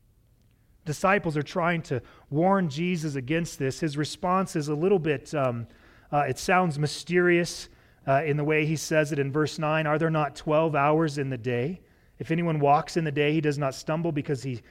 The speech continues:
sees the light of this world. But if anyone walks in the night, he stumbles because the light is not of him." If you're trying to just put this into human terms,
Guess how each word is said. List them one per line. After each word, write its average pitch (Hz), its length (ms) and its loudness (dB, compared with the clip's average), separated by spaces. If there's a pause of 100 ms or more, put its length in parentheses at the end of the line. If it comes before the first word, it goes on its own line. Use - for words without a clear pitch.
(120)
sees 170 360 -4
the 147 80 0
light 139 300 2
of 151 100 -2
this 143 200 -6
world. 151 260 0
But 143 120 -2
if 131 100 -6
anyone 151 260 -4
walks 143 360 0
in 143 80 -4
the 131 80 -4
night, 151 340 -4
he 143 80 -6
stumbles 156 640 -4 (400)
because 151 280 0
the 143 120 2
light 156 360 2
is 135 140 -4
not 147 280 0
of 139 140 -2
him." 151 220 -4
If 151 120 -6
you're 151 80 -4
trying 185 260 0
to 165 60 -2
just 147 260 -8
put 185 220 0
this 170 200 -2
into 156 300 -6
human 208 460 -2
terms, 180 440 -2